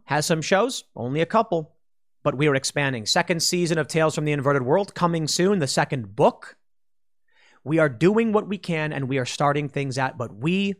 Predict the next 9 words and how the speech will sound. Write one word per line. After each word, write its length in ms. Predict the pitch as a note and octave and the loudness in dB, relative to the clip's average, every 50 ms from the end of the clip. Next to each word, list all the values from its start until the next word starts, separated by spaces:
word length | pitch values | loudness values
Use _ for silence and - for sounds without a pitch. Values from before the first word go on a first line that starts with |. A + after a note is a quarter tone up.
| _ | _
will 500 | - A#2+ C#3 D3 D3+ D#3 D3+ D3 D3 - _ _ | -6 0 2 2 4 2 2 0 -2 -8 _ _
take 360 | - D#3 C#3+ D3 C#3+ - - C3 | -4 -2 -2 -2 -4 -8 -14 -8
that 300 | A2+ C3 B2+ C3 - - _ - | -4 -2 -2 -2 -4 -6 _ -6
ground. 500 | C3+ C3+ B2+ B2 A2 G2+ G2 G2+ - - _ _ _ _ _ _ _ _ _ - | -4 -2 -2 -2 -4 -6 -10 -14 -18 -20 _ _ _ _ _ _ _ _ _ -6
We 140 | F#3 F#3+ | -4 0
will 200 | F#3+ F#3 F3 D3+ | 2 2 2 2
hold 420 | - - - F#3 G3+ G#3+ A#3 A#3 F3+ | 0 2 6 8 8 10 8 8 6
the 80 | A#3 | 2
center, 420 | - - E3+ D3 B2+ A#2+ B2+ - | 0 2 -2 -4 -4 -6 -10 -12